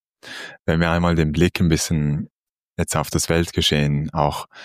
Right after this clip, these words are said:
lenken, ohne in politische Dinge reinzugehen, nehmen wir doch viele von uns, glaube ich, wahr, dass diese alten Strukturen immer mehr bröckeln.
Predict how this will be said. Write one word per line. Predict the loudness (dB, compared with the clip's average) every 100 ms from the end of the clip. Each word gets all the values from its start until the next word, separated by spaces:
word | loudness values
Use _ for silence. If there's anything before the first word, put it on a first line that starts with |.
| -20 -8 -2
lenken, | 0 -2 0 2
ohne | 2 2 0 0
in | -4 -4
politische | 0 0 0 0
Dinge | 2 2 4 2
reinzugehen, | 2 0 -2 -2 0 2 2 -2 -10 -20 -20 _
nehmen | 0 2
wir | 4
doch | 2 0
viele | 0 2 4 4
von | 2
uns, | 0 0
glaube | -2 0
ich, | 0 0
wahr, | 2 2
dass | 2 -2 -6
diese | -4 -2 2
alten | 0 0 -2
Strukturen | -2 -4 -2 2 4 4
immer | 2
mehr | 2 0
bröckeln. | 0 -2 -2 -4 -6